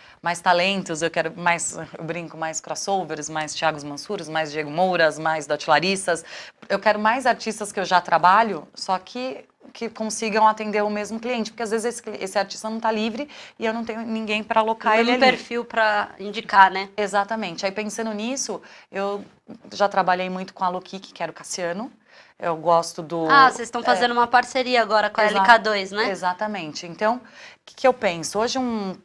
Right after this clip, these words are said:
Speaker 1: um artista novo, vamos pensar assim, dentro do mercado, ele começa já produzindo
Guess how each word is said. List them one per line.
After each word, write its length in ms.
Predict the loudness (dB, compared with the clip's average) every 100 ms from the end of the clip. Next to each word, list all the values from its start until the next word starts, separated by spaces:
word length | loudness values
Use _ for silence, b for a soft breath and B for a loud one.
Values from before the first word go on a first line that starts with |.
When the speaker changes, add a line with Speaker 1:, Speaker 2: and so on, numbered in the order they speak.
| -16
Speaker 1:
um 180 | -6 -4
artista 760 | -4 -6 -8 -8 -2 0 0 -4 _ _ -10
novo, 420 | -2 0 0 -6
vamos 280 | -14 -14 -16
pensar 380 | -18 -16 -14 -14
assim, 180 | -14 -16
dentro 200 | -16 -16
do 60 | -12
mercado, 520 | -12 -4 -2 -2 -6 b b b
ele 220 | -8 -8 -10 _ -8
começa 360 | 0 0 0
já 140 | 0 0
produzindo 760 | 0 -4 -4 -4 -6 -8 -12